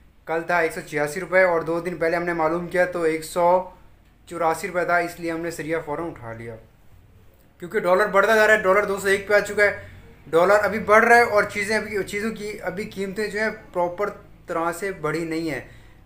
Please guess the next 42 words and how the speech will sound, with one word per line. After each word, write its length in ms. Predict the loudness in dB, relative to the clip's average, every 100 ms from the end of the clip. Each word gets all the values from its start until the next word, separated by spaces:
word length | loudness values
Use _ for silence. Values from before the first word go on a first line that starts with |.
| -6
but 380 | 0 0 0 -8
एक 160 | -6
दो 80 | -4
दिन 140 | -4 -4
में 320 | -4 -6 -12 _ _ _ _ _ -8
price 280 | -4 -2 -4
increase 340 | -6 -4 -4
होने 120 | -2 -2
वाली 200 | 0 0
है, 80 | 0
सरिया 340 | -4 2 2
भी 200 | 2 -4 -4 -12 _ -14
ऊपर 260 | -12 -4 0
जाने 220 | 0 0
वाला 220 | 0 2 2
है। 280 | -2 -14 -20 _ _ _ -6
तो 60 |
अगर 160 | 0 4
आप 180 | 4 2
लोग 100 | -4
construction 400 | -4 -4 -8 2
कर 160 | 2
रहे 100 | 4 0
हो 140 | 0 -4 -12 -20 -20 _ _ -14
तो 60 | -6
कोशिश 360 | -2 -2 -4
करें 180 | 0 2
ऐसा 300 | 4 2 2
material 300 | -2 0 2
लेकर 240 | 2 4 4
रख 140 | 4
लें 100 | 0
जो 120 | -4
कि 80 | -4
ख़राब 300 | 0 4 4
नहीं 100 | 2
होता, 120 | -2 0
ख़ासकर 400 | 2 0 2 0
आप 100 | 0
सरिया 300 | -4 0 0
ले 160 | 2
लें। 180 | -2